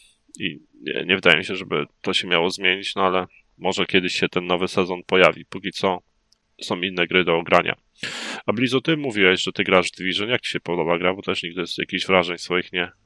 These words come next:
e, przedstawiałeś na antenie, e, programu.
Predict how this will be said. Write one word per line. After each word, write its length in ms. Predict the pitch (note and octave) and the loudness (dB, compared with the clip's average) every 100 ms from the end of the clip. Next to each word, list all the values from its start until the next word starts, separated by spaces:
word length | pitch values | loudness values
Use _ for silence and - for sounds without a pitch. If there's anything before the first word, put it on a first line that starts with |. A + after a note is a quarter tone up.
| - | -8
e, 340 | F2 E2+ E2 E2+ _ _ | -4 -4 -6 -10 _ _
przedstawiałeś 720 | - G#2 - F#2 F2 E2+ F2 | -6 -6 -2 0 2 0 -2
na 80 | D#2+ | -6
antenie, 460 | F2+ - E2 F2 G#2 _ - | -6 -6 -6 -8 -12 _ -14
e, 160 | - B2+ | -12 -12
programu. 380 | - F2+ D2+ | -12 -8 -8